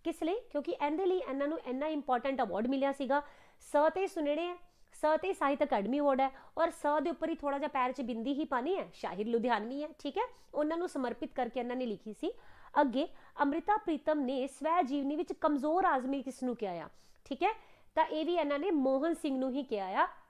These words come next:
ਰਸੀਦੀ ਟਿਕਟ ਆਪਣੀ ਸਵੈ ਜੀਵਨੀ ਦੇ ਵਿੱਚ, ਓਕੇ? ਅੰਮ੍ਰਿਤਾ ਪ੍ਰੀਤਮ ਦੇ ਸਮਕਾਲੀ ਲੇਖਕਾਂ ਨੂੰ ਉਹ ਕੀ ਬੋਲਦੇ ਸੀਗੇ?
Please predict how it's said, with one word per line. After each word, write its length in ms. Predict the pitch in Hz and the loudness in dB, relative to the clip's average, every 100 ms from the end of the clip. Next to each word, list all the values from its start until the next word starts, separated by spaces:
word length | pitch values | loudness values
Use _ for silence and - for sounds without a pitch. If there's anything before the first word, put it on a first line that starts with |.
| 233 | -4
ਰਸੀਦੀ 400 | 262 285 220 285 | -2 -2 -2 -4
ਟਿਕਟ 320 | 226 294 254 | -2 -2 0
ਆਪਣੀ 340 | 214 214 330 | -2 -4 -6
ਸਵੈ 260 | 392 269 233 | -2 0 0
ਜੀਵਨੀ 300 | 196 180 170 | 0 -6 -6
ਦੇ 100 | 160 | -8
ਵਿੱਚ, 220 | 160 - - | -10 -10 -8
ਓਕੇ? 180 | 320 - - - - - - - | -6 -6 -8 -20 -20 -20 -6 0
ਅੰਮ੍ਰਿਤਾ 340 | 294 339 427 | 2 0 -2
ਪ੍ਰੀਤਮ 440 | 440 330 - 311 269 | -2 -2 2 0 2
ਦੇ 300 | 240 214 254 | 0 0 -2
ਸਮਕਾਲੀ 600 | - 285 262 269 277 349 | 0 0 2 2 2 2
ਲੇਖਕਾਂ 440 | 285 269 - 269 | 2 -2 -2 0
ਨੂੰ 120 | 220 | 0
ਉਹ 160 | 285 302 | 2 0
ਕੀ 220 | - 359 | 4 2
ਬੋਲਦੇ 360 | 277 233 208 220 | 4 2 2 0
ਸੀਗੇ? 280 | - - | -2 -10